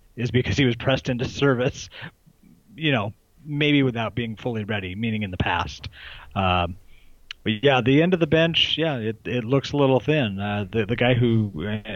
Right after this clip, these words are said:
again, we haven't spoken or, you know, officially on a podcast for ages, but, um, you know, Royce O'Neale came out of the blue. Hasn't looked terribly great. And, and, in, and in theory, you say, "He's the fifteenth guy on the bench. Who cares?" Well, now you start to care a little <laughs> bit.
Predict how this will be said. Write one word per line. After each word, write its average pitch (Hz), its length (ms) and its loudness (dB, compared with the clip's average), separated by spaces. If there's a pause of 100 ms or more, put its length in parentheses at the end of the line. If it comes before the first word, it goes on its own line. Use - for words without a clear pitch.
(100)
again, 113 260 0
we 95 100 -2
haven't 104 220 0
spoken 98 540 -2
or, 101 180 2
you 110 140 2
know, 90 260 -2
officially 104 640 2
on 110 80 -4
a - 40 -4
podcast 139 580 -2
for - 180 -8
ages, 113 340 -2
but, - 240 -8 (420)
um, 92 300 0 (460)
you 104 60 0
know, 92 280 -2
Royce 123 240 4
O'Neale 139 320 4
came 107 240 -2
out 104 80 -2
of 104 60 -4
the 101 80 -4
blue. 87 340 -4 (240)
Hasn't 113 320 -2
looked 117 220 -2
terribly 110 420 2
great. 123 300 2 (240)
And, 131 100 4
and, 139 260 2
in, 127 220 0
and 127 140 -2
in 123 80 -2
theory, 214 320 4
you 120 100 0
say, 131 360 0 (100)
"He's 196 160 0
the 165 60 -2
fifteenth 170 400 2
guy 165 100 4
on 160 80 4
the 151 40 0
bench. 147 260 2
Who 131 100 -2
cares?" 120 420 -2 (300)
Well, 120 280 -2 (280)
now 110 220 0
you 123 120 0
start 120 240 0
to - 80 -6
care 117 180 0
a 104 60 2
little - 220 0 (100)
<laughs> - 120 -6
bit. - 140 0